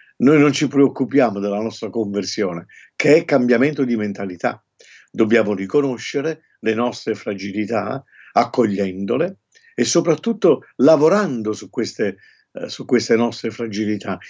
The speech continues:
Il limite è un trampolino di lancio per migliorarci. San Francesco, lo citavamo anche domenica scorsa, esortava a vedere nel peccato del fratello il proprio. In questo modo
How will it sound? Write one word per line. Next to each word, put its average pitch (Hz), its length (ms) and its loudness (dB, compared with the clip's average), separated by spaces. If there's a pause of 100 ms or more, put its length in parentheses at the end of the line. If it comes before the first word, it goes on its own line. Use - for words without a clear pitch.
Il 117 220 4
limite 139 640 6 (100)
è 117 100 -2
un 117 180 2
trampolino 120 580 2
di 123 100 4
lancio 107 580 -2 (280)
per 113 180 0
migliorarci. 101 880 -4 (360)
San 120 260 2
Francesco, 117 920 -2 (280)
lo 95 100 -6
citavamo 117 440 2
anche 117 180 -4
domenica 110 420 -4
scorsa, 101 580 -4 (440)
esortava 123 840 4 (260)
a 120 100 4
vedere 127 440 4
nel 107 200 -6
peccato 127 480 -2
del 127 140 -2
fratello 107 720 -6 (300)
il 127 200 -2
proprio. 92 540 -8 (340)
In 180 120 0
questo 220 300 2
modo 117 480 4